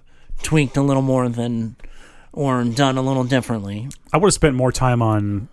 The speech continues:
Speaker 2: um, the, the woman with the sand.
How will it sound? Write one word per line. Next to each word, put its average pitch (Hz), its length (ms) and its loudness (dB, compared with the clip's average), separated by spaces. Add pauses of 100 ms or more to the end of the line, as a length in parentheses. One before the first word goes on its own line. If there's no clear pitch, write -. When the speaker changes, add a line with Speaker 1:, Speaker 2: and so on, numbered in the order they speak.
(680)
Speaker 2:
um, 101 460 -2 (340)
the, 123 180 2
the 117 160 -2
woman 113 280 4
with 104 140 0
the 107 60 -6
sand. 123 420 -2